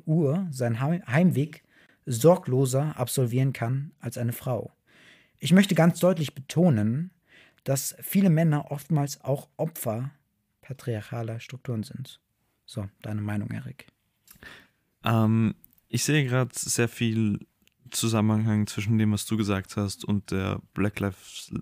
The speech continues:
Speaker 2: Matter Di-, Diskussion, dass in, in den, in dem Punkt, in dem nur weil...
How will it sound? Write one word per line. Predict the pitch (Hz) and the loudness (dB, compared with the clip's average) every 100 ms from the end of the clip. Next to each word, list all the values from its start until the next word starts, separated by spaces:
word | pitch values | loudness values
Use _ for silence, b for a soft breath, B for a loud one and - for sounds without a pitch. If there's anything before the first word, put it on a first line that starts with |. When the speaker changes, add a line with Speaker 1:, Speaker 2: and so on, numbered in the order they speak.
| - | -4
Speaker 2:
Matter | 95 101 113 120 113 - - 107 | 0 2 2 0 -2 -8 -10 -6
Di-, | 107 - _ _ | -6 -10 _ _
Diskussion, | 123 - 117 - 110 110 120 117 b b b b _ _ _ - | -10 -6 -6 -2 0 2 0 -4 b b b b _ _ _ -2
dass | 107 104 104 - - - _ _ _ _ _ _ _ _ _ _ _ _ _ _ _ _ _ _ _ _ _ | 2 2 0 -6 -12 -16 _ _ _ _ _ _ _ _ _ _ _ _ _ _ _ _ _ _ _ _ _
in, | 131 131 | 0 2
in | 123 123 | 4 4
den, | 127 | 4
in | - 127 | 4 4
dem | 120 120 | 6 4
Punkt, | - 120 113 | 4 2 2
in | - 110 | 0 2
dem | 107 107 104 - _ _ _ _ _ _ _ _ _ _ _ _ | 4 2 0 -4 _ _ _ _ _ _ _ _ _ _ _ _
nur | 113 123 123 | 2 4 4
weil... | 113 107 104 95 | 4 2 2 -2